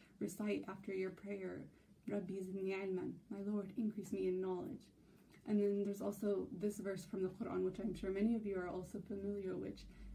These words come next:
with, <laughs> which is, "كُتِبَ عَلَيْكُمُ الْقِتَالُ وَهُوَ كُرْهًا، كُرْهًا لَكُمْ. وَعَسَى أَن تَكْرَهُوا شَيْئًا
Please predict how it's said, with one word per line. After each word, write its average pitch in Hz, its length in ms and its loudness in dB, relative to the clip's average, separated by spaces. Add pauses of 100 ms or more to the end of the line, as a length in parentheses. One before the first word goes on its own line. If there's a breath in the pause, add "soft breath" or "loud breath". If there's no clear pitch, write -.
(140 loud breath)
with, 196 320 6
<laughs> 254 160 -2
which 202 240 6
is, 180 220 -2 (420 loud breath)
"كُتِبَ 208 380 6
عَلَيْكُمُ 208 600 2
الْقِتَالُ 220 600 2 (160)
وَهُوَ 220 420 4
كُرْهًا، 214 460 4 (240)
كُرْهًا 247 420 8 (460 loud breath)
لَكُمْ. - 300 -4 (500)
وَعَسَى 214 420 2
أَن 202 260 0
تَكْرَهُوا 233 540 0
شَيْئًا 254 420 6